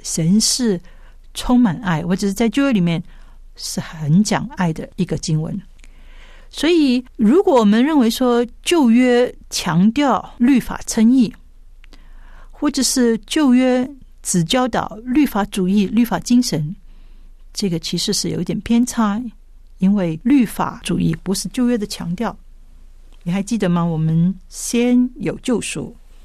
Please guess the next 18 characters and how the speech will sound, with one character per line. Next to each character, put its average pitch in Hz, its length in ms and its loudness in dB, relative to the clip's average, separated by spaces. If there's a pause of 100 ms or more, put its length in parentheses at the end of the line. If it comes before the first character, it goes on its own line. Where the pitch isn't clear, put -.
(360)
再 208 200 -2
有 165 140 -6
律 175 140 -2
法， - 240 -10 (460)
或 247 140 -4
者 247 120 -6
说 247 260 -2 (440)
先 294 400 0
过 294 200 0
了 240 100 0
红 208 200 2
海， - 260 -4 (580)
才 - 180 -8
有 190 100 -4
西 - 220 0
乃 180 140 -2
山 226 220 2
的， 240 240 2